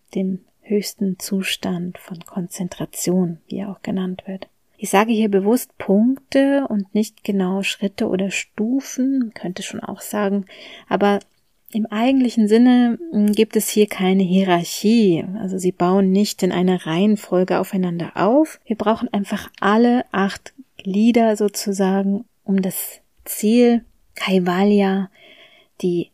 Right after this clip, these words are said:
Isolation oder die Befreiung vom Leiden zu erlangen und in unser wahres Selbst zu kommen.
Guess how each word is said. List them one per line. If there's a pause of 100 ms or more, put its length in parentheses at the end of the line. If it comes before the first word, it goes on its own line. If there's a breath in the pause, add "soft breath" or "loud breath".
(180)
Isolation
oder
die
Befreiung
vom
Leiden (380 soft breath)
zu
erlangen
und
in
unser
wahres
Selbst
zu
kommen.